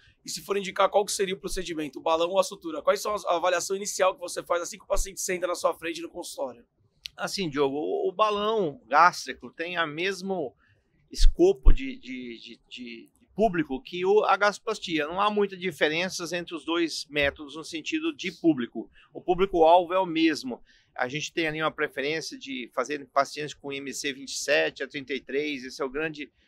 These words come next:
Speaker 2: o grande nicho que a gente vai ter a indicação pra esses pacientes. Agora, qual eu vou escolher?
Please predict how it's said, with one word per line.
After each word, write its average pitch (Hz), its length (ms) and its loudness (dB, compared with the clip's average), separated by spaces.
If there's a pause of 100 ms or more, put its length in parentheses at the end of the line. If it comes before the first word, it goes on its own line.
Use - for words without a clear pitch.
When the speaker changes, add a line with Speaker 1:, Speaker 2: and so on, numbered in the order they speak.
(120)
Speaker 2:
o - 60 -20
grande 165 580 -2
nicho 156 480 4
que - 160 -4
a 139 60 2
gente 143 240 -10
vai 139 180 2
ter 143 340 -6 (200)
a 143 100 0
indicação 151 420 0
pra 147 140 -2
esses 143 240 -6
pacientes. - 640 -6 (180)
Agora, 196 260 8
qual 202 440 4
eu 147 40 -4
vou 143 140 -4
escolher? 139 460 -4